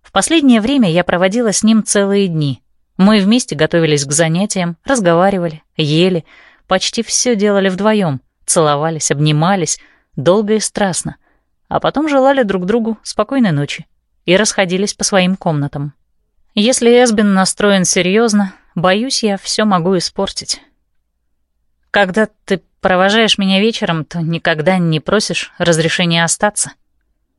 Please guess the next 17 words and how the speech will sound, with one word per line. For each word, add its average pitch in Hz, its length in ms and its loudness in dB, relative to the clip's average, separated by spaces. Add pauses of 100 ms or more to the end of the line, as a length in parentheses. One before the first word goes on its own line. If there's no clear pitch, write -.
(380)
Эсбин 160 260 0
улыбается. 147 640 -2 (400)
Он 160 180 0
слегка 160 360 -4
смущен. 151 500 -4 (480)
«Да». 143 840 -2 (1000)
«Ты 220 140 2
ничего 190 840 0 (600)
не 170 220 2
предпринимал?» 156 760 0 (1120)
Этот 202 260 -2
неожиданный 214 600 4
разговор 190 600 2 (240)
до 180 160 2
боли 180 300 0
неловок. 208 580 2 (1200)
«Да». 175 680 2